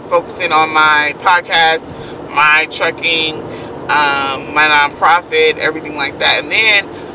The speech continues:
um, focusing on my wholesale and real estate. So within this next month or two, I'm gonna say, like, within July, August, maybe August, September, I should be situated and settled to where I can finally start marketing. So I already been making my pages and stuff like that.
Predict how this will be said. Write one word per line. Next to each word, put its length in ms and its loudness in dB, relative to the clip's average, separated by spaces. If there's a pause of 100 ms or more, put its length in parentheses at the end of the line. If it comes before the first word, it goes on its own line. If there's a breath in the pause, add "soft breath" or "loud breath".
(140)
um, 420 0
focusing 360 -2
on 120 0
my 100 2
wholesale 360 -2
and 160 -4
real 120 2
estate. 360 -6
So 240 2 (380 loud breath)
within 360 0
this 200 0
next 320 0
month 420 -2
or 160 -4
two, 420 -4
I'm 300 -2
gonna 180 -6
say, 240 0
like, 240 2
within 300 -10
July, 400 2
August, 580 0
maybe 300 -2 (480 loud breath)
August, 400 0
September, 500 -2
I 320 4
should 200 -4
be 100 -8
situated 580 -4
and 120 -6
settled 380 -2
to 120 -10
where 240 4
I 160 4
can 220 -6
finally 340 0
start 280 -2
marketing. 420 -2 (420 loud breath)
So 140 0
I 140 6
already 180 -2
been 120 -8
making 240 -2
my 120 2
pages 520 -2
and 100 -12
stuff 260 -2
like 260 0
that. 360 2